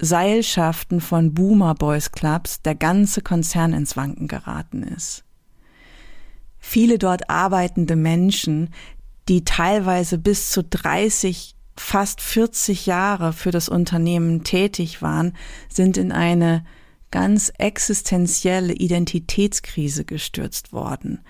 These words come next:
Die dachten, sie würden in einem Unternehmen arbeiten, das viel Gutes tut und auch im Sinne der Gesellschaft handelt,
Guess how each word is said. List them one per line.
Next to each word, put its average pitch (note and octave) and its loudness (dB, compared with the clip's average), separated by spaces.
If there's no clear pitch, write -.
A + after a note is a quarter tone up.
Die E3 0
dachten, F#3+ 0
sie E3 0
würden G3+ 4
in E3+ 0
einem E3 2
Unternehmen E3 2
arbeiten, D3+ 0
das - -4
viel F3 2
Gutes G#3+ 0
tut F3 0
und D#3 -2
auch D#3 0
im D#3 0
Sinne D#3 0
der D#3+ -2
Gesellschaft F3+ -2
handelt, D#3+ 0